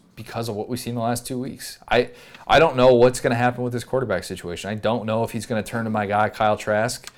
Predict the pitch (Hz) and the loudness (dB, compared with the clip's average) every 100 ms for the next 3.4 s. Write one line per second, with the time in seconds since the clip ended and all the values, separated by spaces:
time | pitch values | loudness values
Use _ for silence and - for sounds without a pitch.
0 | - - 107 98 107 - 110 - 127 113 | -20 -10 -8 -6 -6 -4 -4 -4 -2 -2
1 | 117 104 - - - 107 113 123 - _ | -2 -6 -10 -16 -4 -2 -2 -4 -14 _
2 | _ _ - 117 117 117 - 110 113 113 | _ _ -2 -2 -2 -6 -2 0 2 2
3 | 113 110 107 92 | 2 -2 -4 -6